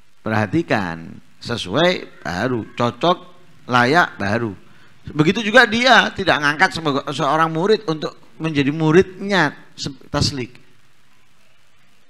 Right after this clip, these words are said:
Datang orang belum dikenal, belum diketahui, atau dikenal tapi nggak tahu kesungguhannya, diterima. Diajarkan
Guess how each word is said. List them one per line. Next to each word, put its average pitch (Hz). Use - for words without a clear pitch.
Datang 147
orang 147
belum 113
dikenal, 113
belum 113
diketahui, 110
atau 123
dikenal 120
tapi 131
nggak -
tahu 117
kesungguhannya, 117
diterima. 123
Diajarkan 123